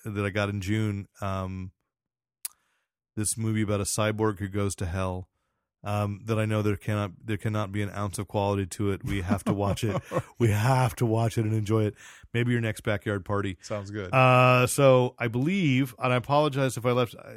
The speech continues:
Speaker 1: if I left, I think that was all the letters I got this week. Uh,
Speaker 2: Was
Speaker 1: but
Speaker 2: that
Speaker 1: I
Speaker 2: all the Facebook, uh,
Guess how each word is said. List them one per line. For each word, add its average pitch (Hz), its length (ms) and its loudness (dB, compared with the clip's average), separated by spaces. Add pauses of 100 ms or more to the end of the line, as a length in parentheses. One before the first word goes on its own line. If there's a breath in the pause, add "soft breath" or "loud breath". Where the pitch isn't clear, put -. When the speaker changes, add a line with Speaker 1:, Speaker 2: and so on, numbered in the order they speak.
Speaker 1:
if 131 160 -8
I 117 80 2
left, 127 240 -2
I 107 200 -6
think 269 320 -10
that 220 140 -6
was 123 140 -2
all 123 160 2
the 117 80 -4
letters 110 420 0
I 104 140 -8
got 101 320 -4
this 101 220 -8
week. 98 300 -6 (440 loud breath)
Uh, 110 560 0
Speaker 2:
Was 117 80 -4
Speaker 1:
but 135 80 4
Speaker 2:
that 139 100 8
Speaker 1:
I 113 40 0
Speaker 2:
all 110 80 -4
the 107 160 -6
Facebook, 110 500 -6 (180)
uh, 113 460 -6